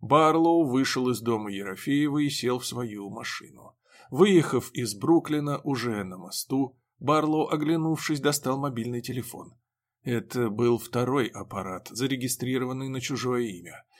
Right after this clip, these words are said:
Он набрал номер и терпеливо ждал, пока ему ответят. И когда, наконец, ответили, он сказал: «Маурицио,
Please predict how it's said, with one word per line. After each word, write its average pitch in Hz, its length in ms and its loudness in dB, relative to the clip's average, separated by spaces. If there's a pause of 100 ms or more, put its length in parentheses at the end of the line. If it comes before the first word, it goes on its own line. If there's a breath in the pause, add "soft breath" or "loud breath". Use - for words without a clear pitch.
(140 soft breath)
Он 170 180 0
набрал 160 340 6
номер 165 400 4
и 160 200 2
терпеливо 117 640 -2
ждал, 113 460 -2 (240 soft breath)
пока 143 380 4
ему 139 300 0
ответят. 95 720 -6 (320)
И 131 180 -2
когда, 123 380 2
наконец, 113 440 -4
ответили, 123 720 0
он 120 180 -2
сказал: 98 680 -8 (640)
«Маурицио, 117 960 -4